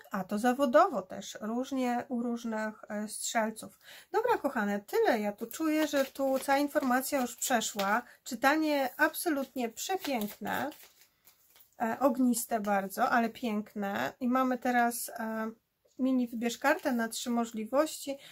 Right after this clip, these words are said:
Możesz zapytać o osobę, sytuację, o wydarzenie. Jeden,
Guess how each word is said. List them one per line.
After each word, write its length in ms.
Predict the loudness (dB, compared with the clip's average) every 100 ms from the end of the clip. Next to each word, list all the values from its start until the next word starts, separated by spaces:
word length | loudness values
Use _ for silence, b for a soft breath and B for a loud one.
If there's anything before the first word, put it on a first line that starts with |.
| B
Możesz 240 | 0 2 4
zapytać 460 | 4 4 -2 0
o 80 | -2
osobę, 340 | -2 -2 -4
sytuację, 540 | -4 0 0 2 0 -4
o 40 |
wydarzenie. 800 | -4 -2 -2 2 2 2 2 0 -4 _ _ _ _ _ -4
Jeden, 560 | 0 2 0 -2 -4